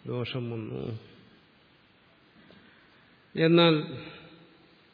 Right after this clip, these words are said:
മാറ്റിയിട്ട് എന്ത് പറയും? അടുത്ത് അനാദിഭാവത്വേ സതി ജ്ഞാന നിവർത്തിയം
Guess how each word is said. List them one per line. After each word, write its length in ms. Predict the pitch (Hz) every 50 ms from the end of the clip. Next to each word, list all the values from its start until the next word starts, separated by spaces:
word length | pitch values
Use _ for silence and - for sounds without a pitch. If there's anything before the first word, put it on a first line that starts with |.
| _ - - - - - - - - _ _ _ _ _ _ _ _ _ _ _ _ _ _ _ _ _ - - - 151 147 139 135 120 117 123 131 - - - - - - -
മാറ്റിയിട്ട് 400 | 139 147 143 123 147 151 139 151
എന്ത് 180 | 139 135 139
പറയും? 600 | 139 135 131 131 127 127 127 131 135 - 131 -
അടുത്ത് 440 | - 127 127 123 - 131 123 120 110 - - - - - - - - - - _ _ _ _ _ - _ _ - _ _ _ _ -
അനാദിഭാവത്വേ 1500 | - 123 123 131 139 143 151 156 165 165 156 170 156 135 123 127 135 143 151 180 - 170 170 - - - 175 170 170
സതി 320 | 151 170 165 165 156 175 180
ജ്ഞാന 420 | 170 160 156 156 156 160 165 165
നിവർത്തിയം 1080 | 160 156 151 143 151 - - - - - - - - - - - - 175 185 196 202 226